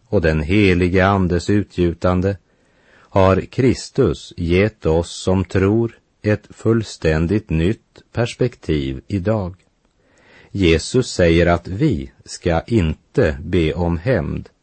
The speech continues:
I Romarbrevet tolv, vers sjutton och arton står det: "Löna inte ont med ont.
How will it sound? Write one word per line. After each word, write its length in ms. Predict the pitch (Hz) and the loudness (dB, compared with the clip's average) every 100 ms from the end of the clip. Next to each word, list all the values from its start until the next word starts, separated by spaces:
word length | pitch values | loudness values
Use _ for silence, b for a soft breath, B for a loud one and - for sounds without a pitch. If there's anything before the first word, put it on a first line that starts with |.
| b b b b b b | b b b b b b
I 160 | b 101 | b 2
Romarbrevet 760 | 113 117 98 90 92 104 117 - | 4 4 2 4 4 2 -2 -2
tolv, 500 | 90 95 120 101 69 | 0 2 2 -2 -6
vers 360 | 78 78 - - | -2 -2 -2 -2
sjutton 420 | 101 _ 87 87 | -2 _ -2 2
och 60 | |
arton 460 | 95 95 - 85 87 | 2 0 0 -2 -4
står 340 | - 82 71 | -2 -4 -2
det: 200 | 73 82 - _ b b b b | -2 -4 -6 _ b b b b
"Löna 800 | - 92 107 131 85 80 113 135 - | -2 4 6 6 6 2 2 0 -2
inte 420 | 123 92 73 113 - | -2 0 0 -2 -2
ont 460 | 80 78 95 - - | -2 -2 -2 -6 -6
med 280 | 85 98 - | -2 0 0
ont. 580 | 131 107 69 - _ | -2 -4 -4 -12 _